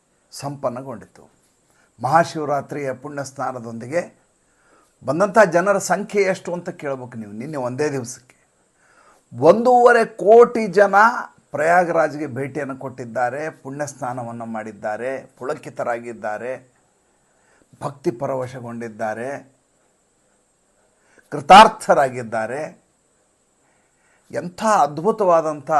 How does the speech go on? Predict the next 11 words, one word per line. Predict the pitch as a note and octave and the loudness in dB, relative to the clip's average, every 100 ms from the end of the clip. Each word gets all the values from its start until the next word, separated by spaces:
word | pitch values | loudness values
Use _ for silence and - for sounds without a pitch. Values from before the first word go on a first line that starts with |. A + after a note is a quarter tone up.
| B2 A#2 B2 _ A#2 | 2 -2 -8 _ -8
ಮಹಾಪರ್ವ | B2 C#3+ D#3 D3+ B2+ A2+ | -6 -4 -4 -4 -6 -8
ನೋಡಿ. | G#2 F#2 F2 _ _ _ _ _ _ _ _ _ _ - | -10 -16 -20 _ _ _ _ _ _ _ _ _ _ 0
ನಲವತ್ತಾರು | D3 G#3+ B3 - A3+ G#3+ F#3 | 6 8 8 10 10 10 6
ದಿನಗಳ | F3+ F3 D#3+ | 0 -2 -4
ಕಾಲ | - - - - - _ _ _ _ - | -6 -10 -16 -18 -20 _ _ _ _ -10
ನಿರಂತರವಾಗಿ | D#3 E3+ F#3+ A#3 C#4 C4+ A#3+ G3 E3 A#2+ G2+ G#2 _ _ _ _ _ _ - - | 0 8 10 10 6 6 8 8 6 4 -12 -20 _ _ _ _ _ _ -20 -2
ಭಾರತ | D#3 G#3 A#3 A#3 | 8 10 10 6
ದೇಶ | G#3 A3 G#3 A3 | 2 4 2 0
ಮಾತ್ರ | F#3 F#3 F#3+ F3+ | 0 0 2 2
ಅಲ್ಲ, | E3+ F#3+ | 2 2
ವಿದೇಶದಿಂದ | D3+ D#3 F#3+ B3 B3 A#3+ G#3 A3 | 0 0 8 10 10 6 -2 2